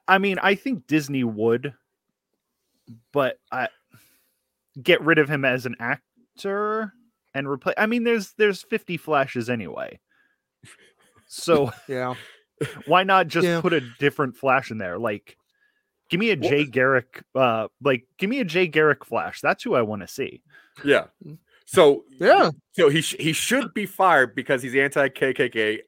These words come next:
Speaker 3: Also, bec-, <laughs> and you wanna see Jay Garrick instead.
Speaker 1: Yeah, I wanna see an old man.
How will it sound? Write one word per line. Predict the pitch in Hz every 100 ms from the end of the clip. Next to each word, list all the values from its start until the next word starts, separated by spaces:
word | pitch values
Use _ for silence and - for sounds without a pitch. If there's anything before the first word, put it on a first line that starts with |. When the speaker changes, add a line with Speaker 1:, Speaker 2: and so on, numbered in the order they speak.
| -
Speaker 3:
Also, | 135 135 135
bec-, | 135 - - - - -
<laughs> | - _ _ _ _ - - - 123 -
and | 123
you | 143 160
wanna | 151 139
see | 143
Jay | 120 127
Garrick | 117 113 110
instead. | 110 - 110
Speaker 1:
Yeah, | 175
I |
wanna | 185 226 214
see | 220 190
an | 170
old | 151 151
man. | 135 131 123 123 120